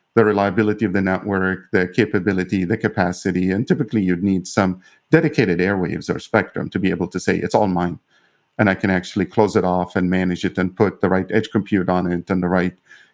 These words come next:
you know, wireless systems on it and all of that." So once you figure out what the applications are,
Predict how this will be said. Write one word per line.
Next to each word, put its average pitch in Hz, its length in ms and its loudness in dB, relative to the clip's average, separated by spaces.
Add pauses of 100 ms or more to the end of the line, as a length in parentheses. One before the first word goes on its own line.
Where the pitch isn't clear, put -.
you 120 100 4
know, 92 140 4
wireless 95 460 0
systems 92 360 -2
on 90 200 0
it 87 180 -6
and 90 100 -2
all 95 160 0
of - 120 -8
that." - 240 -10
So 143 100 6
once 175 240 2
you 208 60 0
figure 123 260 0
out 101 160 0
what 104 140 0
the 104 80 4
applications 104 640 -2
are, 92 260 2